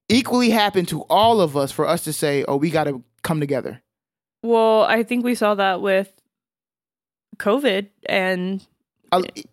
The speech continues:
Speaker 1: a
Speaker 2: it
Speaker 1: little bit.
Speaker 2: separated us, you
Speaker 1: Yeah.
Speaker 2: know?
Speaker 1: Well, I'm not, but w-, we have to have a common enemy, right? So here's what I'm trying to say. covid is an enemy that we, that we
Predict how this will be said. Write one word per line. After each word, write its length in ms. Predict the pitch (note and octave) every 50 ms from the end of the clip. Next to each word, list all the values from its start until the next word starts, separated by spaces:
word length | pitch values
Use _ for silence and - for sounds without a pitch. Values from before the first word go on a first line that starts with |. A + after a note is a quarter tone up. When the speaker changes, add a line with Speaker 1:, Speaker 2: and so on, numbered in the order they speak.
| _ _ _ -
Speaker 1:
a 120 | F3+ F#3+
Speaker 2:
it 80 | F#3+ G#3+
Speaker 1:
little 200 | A3 C#4 C4 A3
bit. 40 | F3
Speaker 2:
separated 560 | D#3 - - - D4 A3 F#3 F3+ E3 E3+ D3+
us, 180 | A2+ G#2+ A2+ G#3
you 80 | A3+
Speaker 1:
Yeah. 180 | A#3+ A#3 A3+ G#3+
Speaker 2:
know? 340 | A3+ A#3 A#3+ C4+ C#4 A#3+ - _ _ _ _ _
Speaker 1:
Well, 360 | - G#3 A3+ A#3 A3 G#3 G3
I'm 140 | F3 F3+ A3
not, 200 | B3 A#3+ F3+ F#3
but 180 | F#3+ G3+ F3+ -
w-, 260 | F3 D#3 D#3+ F#3+ F3
we 100 | G#3+ A#3+
have 100 | A#3 A3+
to 60 | A#3
have 100 | G#3 E3
a 40 | D#3
common 340 | - - G3 G3+ F#3 D#3+ C3
enemy, 260 | E3 D#3 C#3 C3 C3+
right? 220 | D3+ F3+ F#3 F3+
So 100 | F3+ G3+
here's 160 | F3+ G3+ A#3
what 100 | A3+ G#3
I'm 60 | F3+ E3+
trying 140 | F#3 D#3
to 60 | D3 -
say. 200 | C#3 C3 C3 A#2+ - _ _ _ _ _ _ _ _ _ -
covid 320 | - A#3+ C4+ C#4+ C4 C4
is 120 | A#3+ A3+ G#3+
an 60 | G#3
enemy 340 | C#3 G3+ A3 G#3+ G#3 G3+ G3
that 200 | F#3 F3+ D#3 E3+
we, 580 | F#3+ F#3 F#3 F3+ F3+ F3 E3+ E3 D#3+ - - _ _ _ _ _ _ _
that 280 | E3 E3 F#3 E3+ D3 D#3+
we 540 | E3+ F3+ F3 F3 E3+ E3 E3 D#3+ D#3 C#3